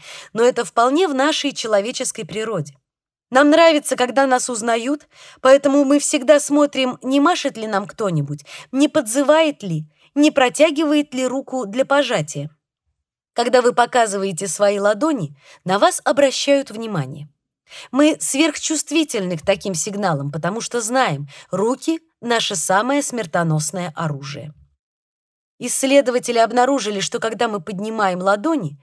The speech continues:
то активируем лимбическую систему, в частности, миндалевидное тело, призванное защищать наш мозг.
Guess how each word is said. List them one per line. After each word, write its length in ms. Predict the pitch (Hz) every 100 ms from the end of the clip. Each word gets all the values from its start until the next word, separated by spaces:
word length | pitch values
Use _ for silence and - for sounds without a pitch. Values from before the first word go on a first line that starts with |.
| _ - -
то 100 | 302
активируем 720 | 294 - 277 320 330 311 285 -
лимбическую 800 | 254 277 269 285 285 - 269 269
систему, 640 | - 285 - 240 151 139 - -
в 100 | -
частности, 720 | - 302 277 277 - 262 254 -
миндалевидное 920 | 262 277 226 269 262 269 202 220 226
тело, 340 | 156 294 330 277
призванное 680 | - 269 254 262 247 233 208
защищать 640 | 226 - 208 - 220 208
наш 260 | 202 -
мозг. 340 | 180 147 -